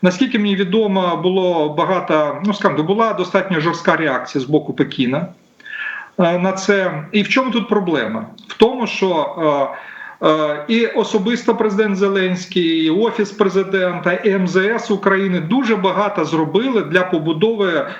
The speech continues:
діалогу з Китайською Народною Республікою, для залучення К Н Р, е, на глобальний саміт миру. І тут необережно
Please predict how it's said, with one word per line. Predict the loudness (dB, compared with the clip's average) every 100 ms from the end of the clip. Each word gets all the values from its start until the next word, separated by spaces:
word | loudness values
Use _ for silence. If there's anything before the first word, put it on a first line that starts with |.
| -10
діалогу | 2 4 4 4 0 0 -2 -4 -8 -16
з | -2
Китайською | 2 4 2 0 -2
Народною | 0 0 0 -2
Республікою, | -2 -2 0 2 2 2 0 0 -6 -4
для | 0 2
залучення | 2 -2 0 -2 -2 -2 0 0 0
К | 2 2
Н | 2 0
Р, | 0 0 -2 -6 -14 -18 -2
е, | 0
на | 2 2 0
глобальний | 0 0 0 0 -2
саміт | 0 0 0 0
миру. | 0 0 0 -2 -2
І | 0 2
тут | 2 0 -2 -12 _ _ _ _ _ _ _ _ _
необережно | 0 2 0 0 0 0 -2 -2 -2 -2 -4